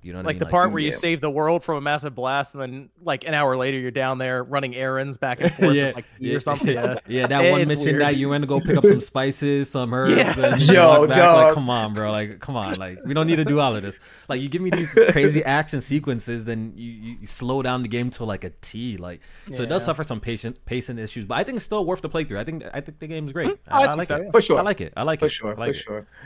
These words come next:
Speaker 1: Yeah.
Speaker 3: Yeah.
Speaker 1: Um,
Speaker 3: So that's,
Speaker 1: so
Speaker 3: that's pretty
Speaker 1: all,
Speaker 3: much it.
Speaker 1: that's it. Um,
Speaker 3: Yeah, that's pretty much it.
Speaker 1: what have I been playing? What have I been playing? Um, I've been playing Bomb Rush Cyberfunk.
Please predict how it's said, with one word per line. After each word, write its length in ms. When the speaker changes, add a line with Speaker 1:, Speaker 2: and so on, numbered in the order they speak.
Speaker 1:
Yeah. 160
Speaker 3:
Yeah. 240
Speaker 1:
Um, 220
Speaker 3:
So 120
that's, 160
Speaker 1:
so 60
Speaker 3:
that's 100
pretty 140
Speaker 1:
all, 60
Speaker 3:
much 160
it. 180
Speaker 1:
that's 180
it. 200
Um, 340
Speaker 3:
Yeah, 180
that's 180
pretty 160
much 200
it. 200
Speaker 1:
what 120
have 80
I 100
been 200
playing? 300
What 100
have 80
I 120
been 200
playing? 580
Um, 880
I've 140
been 120
playing 340
Bomb 460
Rush 360
Cyberfunk. 800